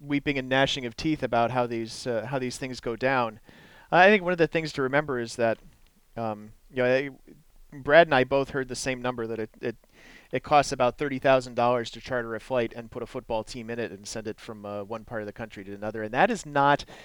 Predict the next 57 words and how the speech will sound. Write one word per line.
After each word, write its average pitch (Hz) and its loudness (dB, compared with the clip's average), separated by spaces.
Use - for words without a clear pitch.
an 131 -6
insignificant 127 -4
number 117 -4
when 110 -12
you 110 -10
think 113 -12
about, 107 -2
you 127 -12
know, 107 -2
the, 104 -8
the, 120 -6
the - -8
budget 147 2
that 120 -6
Division 123 -6
three 117 -8
is 107 -8
run 117 -6
on. 110 -4
And 151 -2
not 175 6
to 180 0
get 156 2
all 143 4
into 135 -4
that 123 4
minutia, 139 -2
but, 127 0
you 143 -6
know, 120 2
those 180 2
are 226 -2
the 220 -6
sort 170 4
of 156 6
things 156 2
that, - 8
that, 139 -12
that 139 -6
these 135 -2
people 135 -6
are, 123 0
are 131 2
looking 131 -4
at. 107 -2
They're, 139 4
these 190 0
are 214 10
all 220 12
football 185 4
people. 110 -10
You 139 -2
know, 131 4
there's 143 0
nobody 165 4
on 147 6
this, 143 0